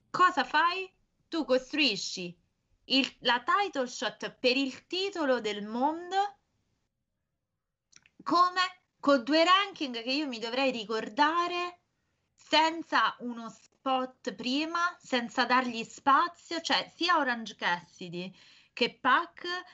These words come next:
meritavano ben altro e annuncio e soprattutto costruzione. Cioè Pac non si è visto, è stato nominato ma non è neanche, cioè fermo restando magari delle sue problematiche, non voglio dire di questo, eh, però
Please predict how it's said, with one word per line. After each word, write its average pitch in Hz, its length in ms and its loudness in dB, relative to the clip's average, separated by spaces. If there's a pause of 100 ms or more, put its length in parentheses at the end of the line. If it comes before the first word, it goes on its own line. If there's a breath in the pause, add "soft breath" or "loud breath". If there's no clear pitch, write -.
(140 loud breath)
meritavano 247 720 2
ben 233 320 -4
altro 196 720 -2
e 381 140 0
annuncio 330 1120 -6
e 226 120 -4
soprattutto 262 920 -4
costruzione. 208 1040 -2
Cioè 247 200 -2
Pac 339 260 2
non 254 200 -2
si 233 120 -6
è 185 80 -6
visto, 180 320 -10
è 180 40 -8
stato 208 300 -4
nominato 240 600 2
ma 196 240 2 (100)
non 208 220 -8
è 208 80 -2
neanche, 202 1000 0 (540 loud breath)
cioè - 320 0
fermo 233 360 0
restando 214 460 -2
magari 202 320 -2
delle 190 200 -6
sue 196 180 -6
problematiche, 185 840 -4
non 185 160 -6
voglio 196 260 -2
dire 180 220 -4
di 175 120 -6
questo, 180 540 0
eh, 196 80 4
però 262 220 4